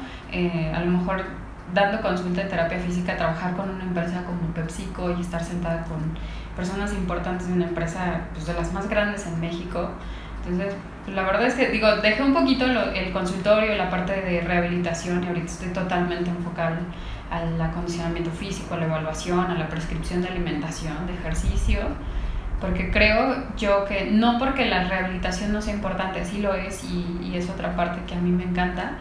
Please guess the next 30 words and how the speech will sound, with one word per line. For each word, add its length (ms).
pero 260
creo 240
yo 200
que 360
en 140
México 380
nos 140
enfrentamos 880
a 140
un 240
problema 720
real, 460
y 40
bueno, 300
pues, 240
eh, 520
sí 120
me 120
gusta 280
mucho 320
la 80
idea 200
de 140
que 100
todos 320
los 360
licenciados 560
en 140
acondicionamiento 680
físico 380